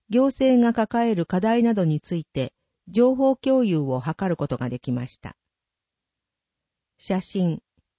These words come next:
質問をする田中博恵さん。写真終わり。市政七十周年記念、西尾市役所ウェディング。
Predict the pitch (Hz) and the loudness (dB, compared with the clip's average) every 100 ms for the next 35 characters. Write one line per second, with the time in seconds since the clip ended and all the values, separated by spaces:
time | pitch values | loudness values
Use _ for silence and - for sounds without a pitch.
0 | _ _ _ _ _ _ _ - - 277 | _ _ _ _ _ _ _ -14 -2 2
1 | 277 262 254 240 233 220 - 208 233 214 | 4 4 4 2 0 0 0 0 0 -2
2 | - 170 160 151 139 131 - - _ _ | -4 -2 -2 -6 -6 -6 -8 -16 _ _
3 | _ _ _ _ _ - 220 202 - 240 | _ _ _ _ _ -10 -4 -4 0 2
4 | 220 - _ 156 151 123 131 - _ _ | 2 0 _ -8 -6 -8 -12 -18 _ _
5 | _ _ _ _ _ _ _ _ _ _ | _ _ _ _ _ _ _ _ _ _
6 | _ _ _ _ _ _ _ _ _ _ | _ _ _ _ _ _ _ _ _ _
7 | _ _ _ _ - 233 226 294 285 269 | _ _ _ _ -8 -4 -2 0 2 4
8 | 254 262 262 269 - - 262 220 214 214 | 4 4 2 -4 -8 -2 2 2 4 0
9 | - 170 147 127 123 - _ _ - 220 | 0 -2 -2 -2 -4 -10 _ _ 0 0
10 | - 277 269 254 - 233 247 - 233 208 | 0 0 0 0 -2 -2 -2 -4 -2 0
11 | 180 190 170 131 120 - | 2 0 0 -4 -6 -10